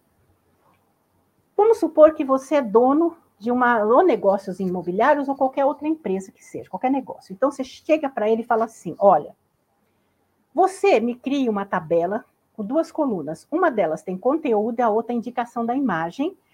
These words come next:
Serão trinta linhas com uma coluna, você cria o texto, posts dentro do Instagram, com hashtag e tudo, tá? E a coluna da imagem, você me indica qual imagem eu devo utilizar."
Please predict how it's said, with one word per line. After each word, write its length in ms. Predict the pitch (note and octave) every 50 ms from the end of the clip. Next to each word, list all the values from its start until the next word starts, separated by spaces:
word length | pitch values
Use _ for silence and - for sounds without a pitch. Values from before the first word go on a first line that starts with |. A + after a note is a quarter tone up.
| _ _ _ _ _ _ _
Serão 400 | _ - D#4+ D#4+ D#4 D#4+ F4+ F4+
trinta 480 | - - - E4+ F4+ A4 A4 A4 F4 C4
linhas 480 | C4 A3 G#3 G#3 G3+ G3+ G#3 A3+ A#3
com 100 | - -
uma 160 | C4 C4 C#4+ C#4
coluna, 640 | - C4+ A#3+ A3 G#3 G#3+ A3+ A#3 B3 C#4+ D#4+ - - -
você 240 | E3+ F#3 F#3 -
cria 320 | F#3+ F#3+ _ F3+ F3 F3 E3
o 80 | F3+
texto, 420 | F#3 - - G#3+ A3 C4 - - _ _ _ A#3 - _ _ _
posts 600 | C#4 C4 C#4+ D#4 D4+ - - - - F#3+ F3 -
dentro 480 | E3 E3 G3+ B3+ D4 F4 F#4 F#4 C4+ A3
do 160 | F3+ F3 E3+
Instagram, 720 | E3+ F3 - _ - G3+ G3 F3 F3 F#3+ G3+ G3+ A3 C#4 - _ _
com 100 | - E3
hashtag 760 | F#3 G3 F3+ F3+ - - _ _ G#3+ G3 F#3+ F#3+ F#3+ F3+ G3
e 20 |
tudo, 520 | G#3 - _ A3+ G#3 G3 F#3 F#3 A3+ D4+ - _ _ _ _ _ _
tá? 240 | _ E3 F#3+ B3+ - _ _ _ _ _ _ _ _ _ _ _ _ _ _ _
E 80 | G4+ A4
a 80 | A4+ A4
coluna 360 | - F4 D#4 A#3+ A3 F#3+ F#3
da 100 | F#3+ A3
imagem, 360 | A#3 A#3+ B3+ C4+ C#4 C4+ A#3+
você 200 | B3+ C4 - D4+
me 100 | C#4+ E4
indica 580 | G4+ G#4 E4+ - - G#3 C4 D#4 - - F#4 F4+ _ _ _ _ _ -
qual 220 | F4 F4+ G4+ A4
imagem 640 | A4 B4+ A#4+ G4+ D#4 A#3 A3+ G#3+ C4 C4 C#4 C4+ C#4+
eu 100 | D#4+ D#4
devo 340 | C#4+ G#3+ G3+ G3 G3+ A3 B3
utilizar." 680 | C4 - - C#4 D#4 F#4 F4 C4 D#4+ C#4 E3 D#3+ -